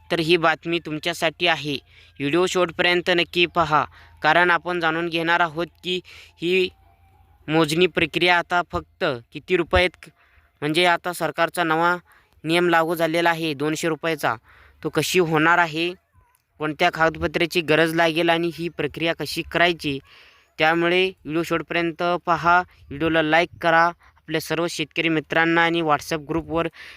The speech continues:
शेअर करा. आणि अजूनही तुम्ही आमच्या आरबीटेक मराठी YouTube चॅनलला सबस्क्राईब केलं नसेल, तर लगेच सबस्क्राईब करा आणि बाजूचं बेल आयकॉन दाबा. चला तर मग व्हिडिओला सुरुवात करूया.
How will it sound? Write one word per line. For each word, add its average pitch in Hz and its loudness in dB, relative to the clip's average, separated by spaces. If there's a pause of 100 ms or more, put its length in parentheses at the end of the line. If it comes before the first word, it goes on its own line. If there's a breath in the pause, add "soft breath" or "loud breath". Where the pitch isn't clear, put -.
(120)
शेअर 170 2
करा. 170 4 (340 soft breath)
आणि 160 -2
अजूनही 170 -2
तुम्ही 170 -2
आमच्या 160 2
आरबीटेक 135 -4
मराठी 160 0
YouTube 151 -4 (120)
चॅनलला 160 2
सबस्क्राईब 151 -4
केलं 165 -2
नसेल, 165 -2
तर 165 0 (360 loud breath)
लगेच 151 2
सबस्क्राईब 160 -2 (100)
करा 165 2 (260)
आणि 156 -10
बाजूचं 147 0
बेल 151 0
आयकॉन 147 -2
दाबा. 127 2 (460 soft breath)
चला 143 0
तर 175 -4
मग 170 0
व्हिडिओला 170 2
सुरुवात 143 -4 (100)
करूया. 135 -2